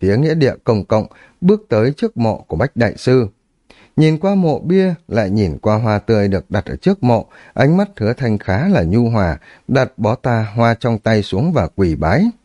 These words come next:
"Lão sư, bình an." Hứa Thanh nhẹ giọng thì thào, hai mắt nhắm nghiền lại. Mây mù trôi trên bầu trời lộ ra một đạo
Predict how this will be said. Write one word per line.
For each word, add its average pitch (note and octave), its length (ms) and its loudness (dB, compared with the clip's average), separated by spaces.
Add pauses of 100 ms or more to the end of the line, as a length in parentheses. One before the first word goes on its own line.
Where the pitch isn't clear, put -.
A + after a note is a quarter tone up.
(520)
"Lão G2+ 220 2
sư, A#2+ 320 0 (220)
bình F#2+ 300 0
an." A#2+ 280 0 (600)
Hứa C#3 140 4
Thanh B2 280 0
nhẹ A2+ 240 0
giọng G#2+ 240 -2
thì G2+ 160 0
thào, F#2+ 420 -2
hai G#2+ 200 0
mắt A2+ 220 0
nhắm A2 280 0
nghiền G#2 200 2
lại. F#2+ 240 -4 (540)
Mây G3 160 4
mù C#3+ 220 0
trôi F3 220 -2
trên F3 200 -2
bầu F#2+ 220 0
trời F#2 220 0
lộ G2+ 320 0
ra B2+ 100 -2
một A2 220 0
đạo G#2 200 -2